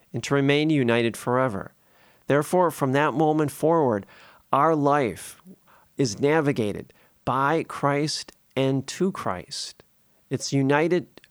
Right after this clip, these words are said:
with God and to God. And therefore, every time we gather for Mass,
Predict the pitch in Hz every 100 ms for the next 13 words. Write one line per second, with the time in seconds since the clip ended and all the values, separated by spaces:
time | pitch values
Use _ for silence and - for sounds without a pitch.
0 | _ - 135 170 - 139 135 131 - 120
1 | 113 - 143 120 110 87 - _ _ _
2 | _ _ _ _ 123 127 160 - 165 135
3 | 87 - - _ 147 165 185 - 160 151
4 | 120 117 123 120 131 139 131 - 117 123
5 | 135 107 - -